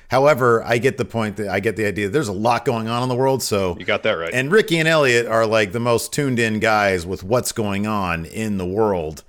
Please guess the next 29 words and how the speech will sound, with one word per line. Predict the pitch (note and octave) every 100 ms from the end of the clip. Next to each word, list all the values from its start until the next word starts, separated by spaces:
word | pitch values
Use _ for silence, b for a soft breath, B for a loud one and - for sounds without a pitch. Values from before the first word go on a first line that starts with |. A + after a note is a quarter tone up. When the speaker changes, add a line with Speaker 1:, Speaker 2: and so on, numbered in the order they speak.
| -
Speaker 2:
You | G2
got | G#2+ -
that | B2
right. | F#2 F2+
Speaker 1:
And | F#2 F2+ F2+
so | - A2 F#2+
I'm | F#2+ G2+
looking | G#2 G2+
forward | A2+ G2+
to |
talking | F#2 A#2+ G#2 G2
to |
them. | G2+
That's | G2+ G#2
gonna | A#2
be | G#2
happening, | G2+ G2 G2
I | F#2+
believe, | G2+ B2+ C#3+
at | -
three | A#2+
o'clock | A2+ - A2 G#2 -
Pacific | A2 - D#3+ C#3 -
time, | A#2+ A#2 G#2
six | - A2+ -
Eastern, | C3 B2+ - A2+ G#2 B B B -
Speaker 2:
Yeah. | A2+
Speaker 1:
over | C3+ B2
at | A#2+